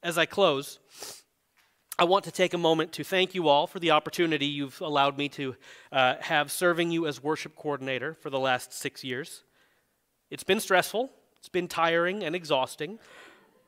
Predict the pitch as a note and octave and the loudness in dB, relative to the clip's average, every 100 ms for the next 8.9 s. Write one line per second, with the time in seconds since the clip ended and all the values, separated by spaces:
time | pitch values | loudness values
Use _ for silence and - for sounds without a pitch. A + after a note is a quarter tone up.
0 | _ _ _ _ F3 E3+ - E3+ F#3 C#3 | _ _ _ _ 8 8 4 4 4 4
1 | F3 D#3+ - - F#3+ F#3 F#3+ G3 F#3+ C#3+ | 2 2 -4 -6 -2 0 0 -2 -4 -2
2 | C3+ C3+ D#3 - D#3 C#3+ B2 A#2+ - _ | -2 -6 -12 -18 -6 -4 -4 -12 -18 _
3 | _ _ _ _ _ _ _ _ _ _ | _ _ _ _ _ _ _ _ _ _
4 | - E3 F#3+ A3+ B3 - G#3 A#3+ G3+ D#3+ | -2 6 6 6 2 2 2 4 2 2
5 | - - E3+ - A#3 A#3 G#3+ E3 C3+ D#3 | -8 -10 -10 -6 -4 -4 -6 -8 -2 4
6 | G#3+ G#3+ G#3+ - F3+ D#3 G#2 _ _ _ | 4 4 -2 -4 -4 -4 -6 _ _ _
7 | _ C#3 C#3+ C#3+ G3+ A3 B3 A#3+ A3+ A3 | _ -4 -2 2 2 4 4 4 4 4
8 | A3+ - A3+ A3+ - F3+ C#3+ A#2+ - | 0 2 0 0 0 0 0 -8 -12